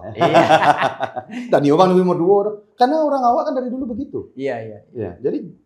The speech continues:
Speaker 1: jangan sampai degradasi cara pikir
Speaker 2: Dialektika.
Speaker 1: ini mengalahkan apa yang menjadi embrio awak sebagai thinker,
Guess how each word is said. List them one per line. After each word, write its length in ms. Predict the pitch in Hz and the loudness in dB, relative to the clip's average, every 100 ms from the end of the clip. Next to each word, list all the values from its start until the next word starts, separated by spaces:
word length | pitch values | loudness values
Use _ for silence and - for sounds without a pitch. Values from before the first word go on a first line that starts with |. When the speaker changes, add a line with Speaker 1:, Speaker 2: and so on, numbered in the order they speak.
| _ | _
Speaker 1:
jangan 280 | 143 165 156 | -8 -6 -4
sampai 440 | 151 123 117 - | -2 -4 -4 -8
degradasi 880 | 170 120 120 110 107 104 117 104 104 - - _ _ _ _ _ _ _ _ _ | -4 -4 -4 -4 -6 -8 -12 -14 -14 -20 -20 _ _ _ _ _ _ _ _ _
cara 220 | 104 98 | -6 -6
pikir 580 | 110 90 92 95 90 - | -10 -10 -10 -10 -14 -14
Speaker 2:
Dialektika. 880 | 117 120 117 131 - 98 95 - - | -10 -8 -10 -16 -14 -12 -12 -16 -8
Speaker 1:
ini 720 | 135 135 139 151 165 165 165 - _ - | -4 -4 -4 -4 -4 -6 -10 -16 _ -20
mengalahkan 880 | 117 120 117 113 107 - 131 123 123 - - - _ - | -12 -8 -6 -6 -8 -8 -8 -8 -14 -18 -20 -20 _ -4
apa 240 | - 110 120 | -2 -2 -4
yang 160 | 117 | -4
menjadi 300 | 104 101 110 | -4 -6 -6
embrio 400 | 101 90 98 95 | -10 -10 -6 -6
awak 160 | 101 - | -6 -12
sebagai 340 | 95 90 143 _ _ _ _ _ _ _ _ | -14 -12 -14 _ _ _ _ _ _ _ _
thinker, 640 | _ 110 101 101 90 - | _ -10 -8 -8 -8 -12